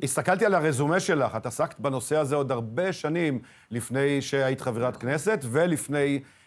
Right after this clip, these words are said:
Speaker 1: ענייני הקורונה, ואת מזהה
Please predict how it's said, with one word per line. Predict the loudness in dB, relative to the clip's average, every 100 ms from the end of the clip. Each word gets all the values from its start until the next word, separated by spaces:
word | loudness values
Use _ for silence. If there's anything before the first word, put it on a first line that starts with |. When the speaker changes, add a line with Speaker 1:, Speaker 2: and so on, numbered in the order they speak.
| -6
Speaker 1:
ענייני | -2 -2 0 0 2
הקורונה, | 2 2 2 2 2 0 -4 -10 -6 -2 2 2 0 0
ואת | 0 -2
מזהה | -2 0 2 4 4